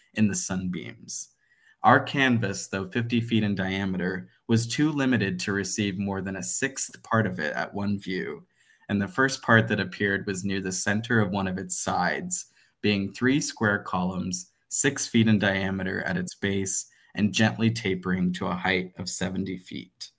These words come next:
The intercolumnations were each twelve feet. We instantly reduced our magnitude so as to embrace the whole structure in one view, and then indeed it was the most beautiful. The roof was composed of some yellow metal,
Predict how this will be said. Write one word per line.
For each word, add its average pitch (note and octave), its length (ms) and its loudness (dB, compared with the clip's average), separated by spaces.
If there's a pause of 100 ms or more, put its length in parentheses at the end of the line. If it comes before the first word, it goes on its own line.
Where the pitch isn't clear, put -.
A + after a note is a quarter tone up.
(520)
The G#2+ 100 0
intercolumnations A#2+ 1160 4
were A2 100 -4
each F#2 360 -4
twelve F#2+ 380 -4
feet. C2+ 440 -10 (440)
We A2 140 6
instantly A#2 460 4
reduced G2+ 600 0
our G#2+ 100 0
magnitude F#2 720 -2
so G2 160 0
as F#2+ 220 0
to G2+ 100 -2
embrace G2 480 -2
the F#2+ 100 -6
whole - 260 -2
structure F3+ 560 -2
in F#2+ 200 -4
one G2 240 -2
view, F#2 460 -4 (300)
and A#2 160 8
then C3 100 8
indeed A2+ 360 6
it F#2+ 60 -2
was F2+ 220 -4
the G2 80 -6
most F#2+ 420 -4
beautiful. F2+ 640 -6 (380)
The A2 100 4
roof A#2+ 340 4
was A#2 160 4
composed G2+ 580 -2
of F2+ 120 -2
some G2 280 0
yellow F#2+ 380 0
metal, F#2 580 -2